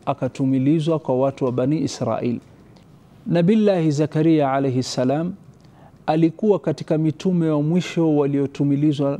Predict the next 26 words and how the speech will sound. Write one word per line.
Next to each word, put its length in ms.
na 120
Mwenyezi 480
Mungu 220
kwa 140
Banu 260
Israil. 480
Bali 300
mitume 440
watatu 680
waliishi 420
wakati 360
mmoja. 420
Nabillahi 560
Zakaria 560
alayhi 260
salam, 500
wa 140
Nabillahi 580
Yahya 340
alayhi 300
salam, 540
wa 120
Nabillahi 760
Isa 260
alayhi 300
salam. 380